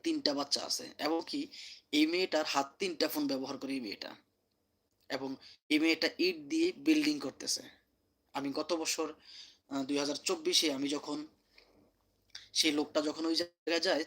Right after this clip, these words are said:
তখন উনি আমাকে বলে যে, "আসলে ভাই, আমরা যে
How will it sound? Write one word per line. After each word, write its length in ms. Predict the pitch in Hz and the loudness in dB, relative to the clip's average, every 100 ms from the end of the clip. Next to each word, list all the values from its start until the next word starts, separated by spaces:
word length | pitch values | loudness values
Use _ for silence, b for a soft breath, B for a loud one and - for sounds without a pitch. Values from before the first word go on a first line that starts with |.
| - | -4
তখন 300 | 139 139 135 | -4 -2 -2
উনি 180 | 143 143 | -2 0
আমাকে 280 | 139 135 147 | 0 -2 -2
বলে 220 | 151 143 | 0 -2
যে, 80 | 135 | -2
"আসলে 200 | 135 131 | -4 -4
ভাই, 280 | 123 139 120 _ _ - B B B - | -4 -6 -6 _ _ -20 B B B -8
আমরা 260 | 139 143 | -2 0
যে 120 | 151 | 0